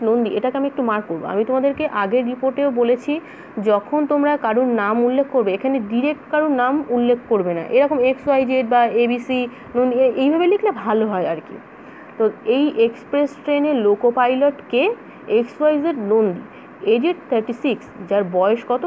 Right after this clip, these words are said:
থার্টি সিক্স, who was trapped in the mangled lead coach। মানে কি, এখানে ট্র্যাপ মানে কি যে আটকে পড়েছিল, in the mangled lead coach মানে কি দুমড়ে মুচড়ে যাওয়া কোচের মধ্যে যে আটকে পড়েছিল।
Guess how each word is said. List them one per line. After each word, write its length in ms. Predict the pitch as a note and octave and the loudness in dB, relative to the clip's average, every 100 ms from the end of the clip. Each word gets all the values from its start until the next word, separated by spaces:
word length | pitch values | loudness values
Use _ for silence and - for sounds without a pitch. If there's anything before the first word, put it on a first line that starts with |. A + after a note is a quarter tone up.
| F4 | -4
থার্টি 220 | A3 F#3+ | -4 -4
সিক্স, 360 | A3 C#4 - - - - - - | -4 -6 -6 -12 -20 -20 -20 -8
who 320 | C#4 D4+ - | -6 -4 -2
was 180 | A#3+ B3+ C4 - | 0 0 -2 -4
trapped 460 | B3+ C4 C4 - - | -2 -2 -4 -10 -4
in 140 | A#3 A#3 | -2 0
the 240 | A#3+ A#3+ G#3 | 0 0 0
mangled 520 | G3+ G#3+ A3 C4 G#3+ | 0 0 0 -2 -2
lead 320 | A#3 - - | -4 -6 -4
coach। 160 | D3+ - - - - - - | -4 -6 -16 -20 -20 -14 -6
মানে 260 | G3 A3 | -2 0
কি, 220 | A#3 D4+ A4+ - - - - | 0 -2 -2 -8 -20 -20 -8
এখানে 380 | G3+ A3 C4 D4 C#4+ | -4 -2 0 0 -2
ট্র্যাপ 220 | C#4 C#4 C#4 B3+ B3 | 0 0 -2 -10 -8
মানে 240 | C#4 D4 | -4 -4
কি 260 | D4 F4 C4+ - | -2 -2 -2 -2
যে 200 | B3+ D4 | -2 -2
আটকে 460 | A3 G#3+ A3 - C#4+ | -2 -2 -4 -4 -2
পড়েছিল, 440 | C#4 C#4+ D4 B3 - | 0 0 0 -2 -2
in 200 | - G#3+ | 0 -2
the 100 | B3+ | 0
mangled 760 | B3+ G#3 G#3 A3 A#3+ C#4 D4 C4+ | 0 0 0 0 0 0 0 0
lead 420 | C4 - - - | -2 -6 -12 -4
coach 220 | C#4+ C#4+ | -2 -2
মানে 220 | C#4 C#4+ | -2 -2
কি 220 | D4 F4 G#4+ - - - G3+ | -2 -2 -2 -6 -20 -14 -8
দুমড়ে 540 | F#3+ B3+ C#4 C#4+ E4+ | -2 2 4 4 2
মুচড়ে 520 | D#4+ C4+ C#4 - D4 | 2 2 0 -2 0
যাওয়া 240 | D4 D4+ D4+ D4 | 2 2 2 0
কোচের 320 | B3 B3 C#4 | -2 0 0
মধ্যে 500 | C#4 C4 C4 D4 D4 - - | 0 0 0 2 0 -4 -12
যে 200 | G#3+ B3+ | -6 0
আটকে 380 | C4+ A3 - C4 B3 | 2 0 -2 -2 0
পড়েছিল। 420 | B3+ A#3+ - | 0 0 -4